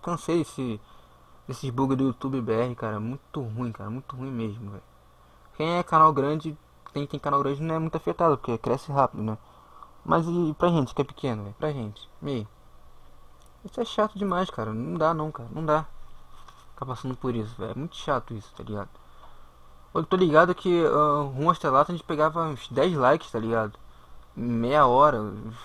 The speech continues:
nove, nove a dez likes ali. Ontem a gente pegou só quatro, tá ligado? Ficamos três horas direto com seis likes, velho. Mano, não dá, não dá, velho. Tá chato isso, eu tô pensando em parar já.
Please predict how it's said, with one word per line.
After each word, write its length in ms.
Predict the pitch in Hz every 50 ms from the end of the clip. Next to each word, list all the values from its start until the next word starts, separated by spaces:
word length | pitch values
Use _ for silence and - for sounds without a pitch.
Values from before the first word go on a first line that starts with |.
| - - -
nove, 560 | - 113 113 117 127 156 156 131 - 107 107 123 -
nove 300 | - 110 120 139 143 139
a 40 | 120
dez 260 | 107 113 110 110 113
likes 280 | 117 113 110 - - -
ali. 240 | 110 113 117 127 - - - - - - - - - - - - -
Ontem 200 | - 143 160 160
a 20 | -
gente 80 | - -
pegou 280 | - 160 147 170 175
só 180 | - - - 175
quatro, 480 | - - - 143 151 160 165 - 131
tá 80 | - -
ligado? 300 | 117 120 120 117 110 113
Ficamos 340 | - - - 139 147 151 151 - - - - - - - - -
três 260 | - 147 170 180 143
horas 240 | 143 147 156 151 131
direto 400 | 147 160 147 139 147 - - -
com 100 | - 123
seis 360 | - - - - 147 165 160
likes, 360 | 143 123 123 143 151 - 135
velho. 300 | 113 104 104 - - - - - -
Mano, 320 | - 135 147 147 131 117 101 - - - - - - - - - - - - - - - - - - - - - - - - - - - - - - - - - -
não 140 | 175 185 180
dá, 280 | 147 131 117 117 113 - - - - - -
não 120 | 151 151
dá, 160 | 131 117 113
velho. 200 | 107 120 113 110 - - _ - _ _ _ - - - - - _ - _ - - - - - -
Tá 100 | - 151
chato 400 | 143 - - 139 135 - - 123
isso, 440 | 123 131 143 143 - - 143 139 131
eu 40 | 127
tô 100 | - -
pensando 300 | - 131 131 139 127 131
em 40 |
parar 300 | 123 - 117 113 120 123
já. 280 | 113 110 113 117 123 131